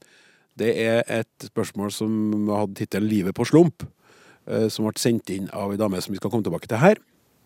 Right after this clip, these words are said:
Det er ikke svaret jeg nå vil klage på, men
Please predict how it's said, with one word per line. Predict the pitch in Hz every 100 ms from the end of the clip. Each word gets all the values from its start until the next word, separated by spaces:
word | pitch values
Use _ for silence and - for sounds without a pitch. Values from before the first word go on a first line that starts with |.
| _ _ _ -
Det | - 131
er | 131 98
ikke | 104 165
svaret | 156 - 151 95 87 98 165 156 - - - -
jeg | 127 127
nå | 123
vil | 131 139
klage | 165 160 135
på, | 196 160 - _ - -
men | 107 123